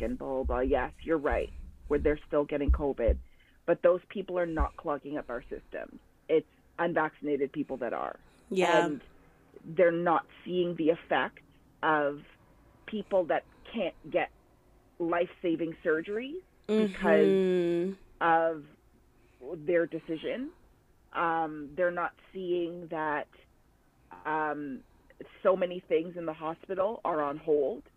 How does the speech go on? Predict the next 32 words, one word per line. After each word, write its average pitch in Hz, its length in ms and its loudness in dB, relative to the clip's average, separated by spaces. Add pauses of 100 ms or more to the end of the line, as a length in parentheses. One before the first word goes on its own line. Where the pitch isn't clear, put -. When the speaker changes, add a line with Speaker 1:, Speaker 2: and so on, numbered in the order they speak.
(720)
Speaker 1:
because 175 340 -6
of 170 160 0
this, 247 240 2 (200)
Speaker 2:
Mm-hmm. 185 580 0
Speaker 1:
that 156 260 4 (140)
provinces 175 800 0
have 170 220 -6
had 170 260 -6 (160)
to 165 200 -8 (200)
scale 170 280 0
back 151 360 -2 (200)
and 160 280 -6 (340)
sometimes 165 640 -6 (120)
altogether 156 540 -2 (100)
cancel 185 520 -8 (100)
all 165 380 2
other 165 260 -2 (100)
surgeries 180 580 -4 (840)
because 180 360 -4
of 175 120 0
this. 254 280 0 (140)
Speaker 2:
Yeah. 185 360 6
Speaker 1:
And - 20 -6
it's 185 80 -12
just, 190 420 -2
that, 196 260 6
that 185 360 2
is 190 120 -6
infuriating 143 880 -10
to - 40 -12
me. 196 80 0
Speaker 2:
Yeah. 180 320 4